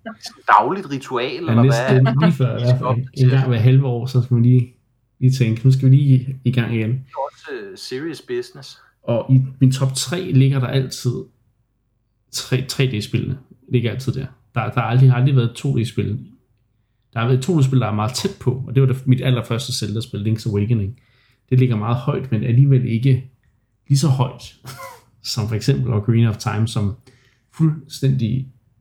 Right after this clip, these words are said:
Speaker 2: ændrede min måde at, at, at anskue computerspil på, tror jeg. Så, så, så det er meget svært for mig at sige to D, men jeg kan også godt lide, lide to D-spillene, især også fordi de nogle gange er faktisk er lidt sværere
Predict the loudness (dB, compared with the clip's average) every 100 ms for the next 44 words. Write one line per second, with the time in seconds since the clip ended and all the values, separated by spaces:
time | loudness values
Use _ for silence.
0 | _ _ _ _ -2 0 2 0 2 0
1 | 0 2 0 0 -4 -6 -8 -6 -4 -4
2 | -4 -4 -2 2 2 2 -2 -2 -4 0
3 | 2 2 0 -4 -4 -4 -6 -10 -12 -14
4 | -14 -12 -10 -10 -12 _ _ _ _ -6
5 | 0 2 2 0 -2 -4 -2 -2 0 -2
6 | -2 -6 -6 -6 -2 0 0 -6 -6 -6
7 | -4 -4 -4 -4 -4 -2 -2 -4 -10 _
8 | _ _ _ _ _ _ -2 -2 -2 2
9 | 2 2 0 0 -2 -2 -4 0 0 2
10 | 2 2 0 -4 -6 -6 -6 -6 -6 -8
11 | -6 -4 0 -2